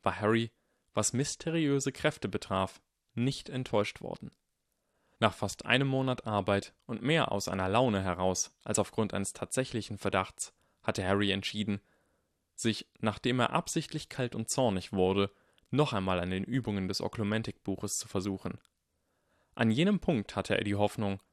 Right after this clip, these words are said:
was solche Sachen betraf, schon fast aufgegeben, doch es schien trotzdem einen schnellen Versuch wert. Er hatte alle der schwersten Übungen des Buches in zwei Stunden durchgespielt,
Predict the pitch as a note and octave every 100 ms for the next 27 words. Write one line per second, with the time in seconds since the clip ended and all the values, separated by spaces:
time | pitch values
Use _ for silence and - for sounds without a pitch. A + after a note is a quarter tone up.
0 | - G#2+ - D#3 - G2 F#2 F#2+ F#2+ -
1 | F#2 F#2 - - - G#2+ G#2 - D#3+ -
2 | C3 C3 G#2 G2+ F#2+ F#2+ - _ _ _
3 | _ - A2 - - D#3 - C#3+ - -
4 | A#2 A2+ G#2+ - B2 C3 G2 F#2+ F#2+ C#3
5 | - G2+ F#2 - _ _ _ _ _ _
6 | _ _ _ - B2 - - _ C#3+ C#3
7 | F#2 F#2 _ _ _ - A2 - B2 D#3+
8 | - F3 C#3 B2+ C3 B2 A#2+ - - G#2+
9 | A#2 - G#2 - - G2 A2+ - - A#2+
10 | - B2+ A2+ G2+ - - - G#2 G2